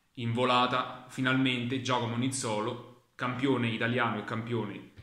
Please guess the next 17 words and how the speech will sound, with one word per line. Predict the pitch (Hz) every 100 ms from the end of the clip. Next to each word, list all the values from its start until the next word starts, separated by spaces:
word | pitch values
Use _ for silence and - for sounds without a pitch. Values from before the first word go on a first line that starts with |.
| -
europeo, | 117 165 139 123 123 120
riesce | 117 117 117 127
a | 123
vincere | 117 92 98 110 110 - -
una | - 135 117
tappa. | 95 82 110
Quindi | 110 110 104 - -
bravissimo | 123 127 143 139 135
lui, | 143 147 151 165 - - -
volata | 123 127 127 123
praticamente | 117 120 120 123 123 113 113 101 -
dominata, | 135 151 160 123 113 135 - - _ _
secondo | - - 165 165 139 180
Affini, | 180 175 147 160 - - _ _
terzo | - 170 139 - 170 160
la | 160
maglia | 131 120 120 123 - -